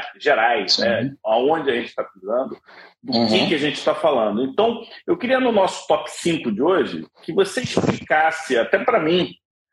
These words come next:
Speaker 1: né?
Speaker 2: Uhum.
Speaker 1: Porque eu, como médico, eu não tenho uma total clareza do que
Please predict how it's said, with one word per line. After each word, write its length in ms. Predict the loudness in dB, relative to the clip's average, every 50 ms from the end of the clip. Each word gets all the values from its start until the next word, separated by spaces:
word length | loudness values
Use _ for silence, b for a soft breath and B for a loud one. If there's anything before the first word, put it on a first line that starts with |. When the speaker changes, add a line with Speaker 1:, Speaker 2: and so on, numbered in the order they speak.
| b b b b
Speaker 1:
né? 220 | 0 2 2 2 2
Speaker 2:
Uhum. 320 | 2 0 0 2 2 0
Speaker 1:
Porque 160 | -2 -4 -10 -12 _
eu, 200 | -2 0 0 0
como 240 | 0 0 -2 0 0
médico, 340 | 2 2 2 2 2 0 -2
eu 60 | -2
não 100 | -2 -2
tenho 160 | -2 -2 -2
uma 200 | -2 -2 -2 -2 -4 -6 -6 -2
total 480 | -2 -2 0 0 0 0 0 0 -2
clareza 720 | -2 0 0 2 2 2 2 2 2 0 0 -4 -6 -8 -8 -10 -10 -10
do 200 | -10 -10 -10 -12 _ _ _ -12 -8
que 120 | -6 -6